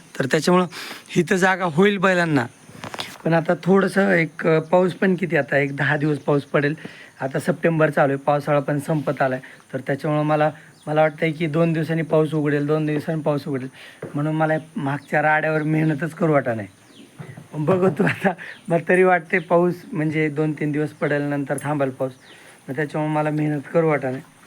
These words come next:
नाहीतर ठरवलं ना, तर हे सगळं रद्दी सामान एका साईडला टाकून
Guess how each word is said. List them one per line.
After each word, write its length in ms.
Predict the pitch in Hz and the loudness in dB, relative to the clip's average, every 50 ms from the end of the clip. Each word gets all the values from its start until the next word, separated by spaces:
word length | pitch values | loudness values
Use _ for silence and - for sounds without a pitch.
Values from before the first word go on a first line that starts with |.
| - - - - - _ - - - | -20 -20 -20 -20 -20 _ -20 -12 -8
नाहीतर 300 | 135 135 - - 156 143 139 - | -8 -8 -2 0 -2 -2 0 0
ठरवलं 420 | 143 175 175 180 180 180 185 175 | 0 2 4 4 4 4 4 4
ना, 100 | 170 175 190 - - - | 4 2 0 -2 0 0
तर 60 | 151 | 2
हे 120 | 147 151 | 2 2
सगळं 400 | 143 - - 160 143 165 165 165 | 0 0 0 2 4 4 4 4
रद्दी 280 | 160 165 170 143 156 170 | 4 2 0 2 0 2
सामान 300 | 147 180 160 160 160 160 | 2 2 2 2 2 0
एका 160 | 156 151 160 | 2 2 2
साईडला 320 | 151 - 160 151 143 147 | 2 2 2 2 2 2
टाकून 260 | 143 151 143 143 160 | 2 0 0 0 0